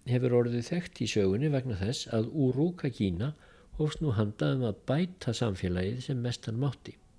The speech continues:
Hann lét setja mikla lagabálka löngu undan Hammurabi hinum babýlónska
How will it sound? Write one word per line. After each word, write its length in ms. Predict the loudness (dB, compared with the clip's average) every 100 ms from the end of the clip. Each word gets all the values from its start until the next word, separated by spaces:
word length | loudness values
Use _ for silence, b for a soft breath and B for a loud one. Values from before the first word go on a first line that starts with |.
| -20 _ B B B B B
Hann 160 | -2 2
lét 280 | 4 2 2
setja 480 | 2 2 2 2
mikla 520 | 2 0 -2 -2 0 2
lagabálka 840 | 2 0 0 0 2 0 -2 -2
löngu 480 | 2 2 2 2 0 0
undan 320 | 0 -2 0
Hammurabi 680 | -2 0 0 0 -2 -2 -2 -2
hinum 260 | -4 -4 -2
babýlónska 800 | -4 -2 0 0 -2 -4 -4